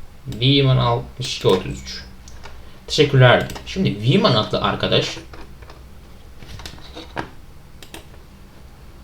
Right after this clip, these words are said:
ben arkadaşlık isteği atar atmaz hazırda bekliyormuş herhalde. "İyi günler, size nasıl yardımcı olabilirim?" dedi. Hazırda beklemesi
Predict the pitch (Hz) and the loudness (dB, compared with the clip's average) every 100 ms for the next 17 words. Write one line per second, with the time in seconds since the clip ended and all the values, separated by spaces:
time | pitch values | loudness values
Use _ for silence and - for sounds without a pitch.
0 | - - - - - 147 156 147 - - | -20 -20 -20 -12 0 2 2 0 -4 2
1 | 135 131 143 147 - - 139 127 131 185 | 4 6 4 2 -4 4 4 6 4 6
2 | 190 131 139 196 - - - - - 107 | 6 6 4 2 0 -8 -12 -10 -6 -2
3 | 113 101 117 107 - 98 92 - - 110 | 0 4 6 6 4 -2 -2 -4 -4 -2
4 | 98 143 196 - - - - - 170 180 | -2 0 -2 -4 -10 -16 -16 -8 -4 0
5 | 220 220 156 143 160 190 190 120 110 101 | 2 2 2 2 4 4 6 6 6 4
6 | 98 95 95 64 - - - - - - | 4 4 0 -2 -6 -8 -10 -16 -16 -16
7 | - - - - - - - - - - | -16 -18 -20 -20 -20 -20 -20 -20 -20 -18
8 | - - - - - - 139 135 139 139 | -18 -18 -18 -18 -18 -2 4 6 8 8
9 | 131 131 123 123 - - | 8 6 4 2 -2 -6